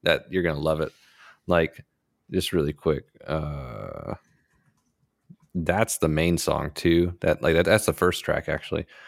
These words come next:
But, like, man, um, A Question Isn't Answered and The Guesser, like, those, those are two other s-, songs I think are super cool. And also, like, th-, I mean, they could have been a Be-, Beatles song, like, easily. But, like, man,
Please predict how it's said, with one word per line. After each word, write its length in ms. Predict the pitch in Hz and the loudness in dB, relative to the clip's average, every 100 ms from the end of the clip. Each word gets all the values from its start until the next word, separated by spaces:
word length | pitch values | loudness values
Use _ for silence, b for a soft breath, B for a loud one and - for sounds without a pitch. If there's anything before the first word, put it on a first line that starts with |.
| B | B
But, 120 | 92 | 4
like, 200 | 87 80 | 4 4
man, 440 | 87 90 80 73 - | 4 4 4 0 -2
um, 540 | 80 78 73 69 69 - _ _ _ _ _ _ - | -2 -2 -2 -6 -10 -14 _ _ _ _ _ _ -10
A 40 | |
Question 440 | - 95 90 - 92 | 0 4 4 4 2
Isn't 200 | 87 87 | 2 2
Answered 760 | 85 82 87 90 85 85 80 - | 2 2 2 4 6 4 2 -2
and 380 | 82 76 76 73 | -2 0 -2 -2
The 100 | 76 - - | -4 -4 -2
Guesser, 540 | 78 78 - 90 90 | 0 0 0 0 2
like, 240 | 82 73 | 2 0
those, 220 | - 104 - | 2 2 4
those 180 | 92 80 | 2 0
are 40 | |
two 220 | - 87 | 0 2
other 200 | 78 73 | 4 2
s-, 160 | - - - - - | -2 -10 -20 -20 -10
songs 340 | - 71 64 | -4 -2 0
I 80 | 73 | 0
think 200 | 73 71 | 0 -4
are 60 | - | -6
super 380 | - - 78 76 | -4 -4 -2 -4
cool. 300 | - 78 76 | -2 0 0
And 100 | 73 | 0
also, 340 | 76 - 71 | 0 0 0
like, 200 | - - _ _ _ _ _ _ _ _ - | -2 -6 _ _ _ _ _ _ _ _ -14
th-, 120 | - - 95 | -14 -10 -4
I 40 | |
mean, 180 | 82 76 | -2 0
they 100 | 78 | -2
could 160 | - | 0
have 80 | 78 | -2
been 160 | 71 71 | -2 -4
a 80 | 73 | -4
Be-, 240 | - 76 - | 0 0 -2
Beatles 280 | - 80 76 | -2 0 0
song, 200 | - 76 | -2 -6
like, 140 | 73 - | -6 -6
easily. 420 | 82 82 73 - B B B B _ | -4 -2 -4 -6 B B B B _
But, 160 | 87 80 | 2 4
like, 320 | 78 76 - | 2 -2 0
man, 400 | 87 80 73 73 | 2 2 0 -4